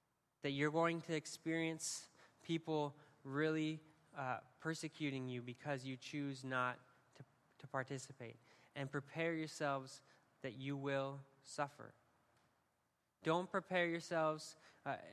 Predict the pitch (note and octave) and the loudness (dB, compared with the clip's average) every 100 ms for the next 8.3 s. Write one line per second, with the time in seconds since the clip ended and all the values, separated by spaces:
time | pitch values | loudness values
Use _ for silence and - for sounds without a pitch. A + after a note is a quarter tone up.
0 | D#3+ D#3 D#3 - F#3+ F#3 E3 D#3+ D#3+ D#3+ | -2 0 2 4 4 4 2 2 2 2
1 | D3+ D3+ E3+ D3 F3 E3 E3 F3 D3+ C#3 | 2 4 4 4 2 2 4 6 6 4
2 | - - - D#3+ F#3 A3 A3+ A3 G3 - | -8 -20 -6 6 8 8 8 6 4 2
3 | - G#3 G#3 E3+ F#3 F3 D3+ D#3 F#3 F3 | -2 0 0 0 2 2 2 4 4 4
4 | D#3 D#3 E3 C#3+ B2+ B2 - _ - - | 2 4 4 4 0 -10 -16 _ -14 0
5 | F3 E3+ - G3+ G#3 G3+ E3+ D#3+ - F#3 | 2 2 4 4 6 4 2 0 2 4
6 | F#3+ F3+ E3+ D3+ - F3+ F3+ E3 D#3 E3+ | 4 2 2 -4 0 4 6 6 6 6
7 | E3 D3+ D3 C#3+ C3+ - D#3+ D3 C3+ E3+ | 6 2 2 2 0 0 0 -2 0 2
8 | F3 C#3+ | 4 2